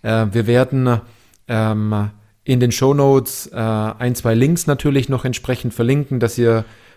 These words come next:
Kontakt mit dem Ricardo aufnehmen könnt, wenn's um das ganze Thema Sonderwerkzeuge, Vorrichtungen bei der Montage geht, äh, mit wirklich pfiffigem Einsatz von drei D Druck. Also dort,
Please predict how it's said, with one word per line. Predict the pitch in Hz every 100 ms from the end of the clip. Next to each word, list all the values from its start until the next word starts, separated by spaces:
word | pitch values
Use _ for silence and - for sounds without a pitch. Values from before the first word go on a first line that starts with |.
| -
Kontakt | 127 117 139 -
mit | 127
dem | 123
Ricardo | 120 120 120 113
aufnehmen | 113 127 131 120 117
könnt, | 120 117 101
wenn's | 117 131 135
um | 127 117 113 - _ _ _ -
das | 117 -
ganze | 131 135 131
Thema | - 123 123 120 120 110 - _ _
Sonderwerkzeuge, | - - 131 151 131 127 123 - 123 120 117 120
Vorrichtungen | - - 123 131 120 - 120 117 117 113 110 - - -
bei | 120
der | 123
Montage | 123 117 - 107 117 120
geht, | 107 110 110 107 - _
äh, | 120 113 113
mit | 131 113
wirklich | 117 127 127 107 - - _ _ _ _ _ _ _ _
pfiffigem | - 143 147 127 131
Einsatz | 117 123 120 -
von | 120 110
drei | 101
D | 104 131
Druck. | 107 123 - - _ _ -
Also | 113 110 110 104 98 - _ _ _ _ _ _ _ _
dort, | - 127 - -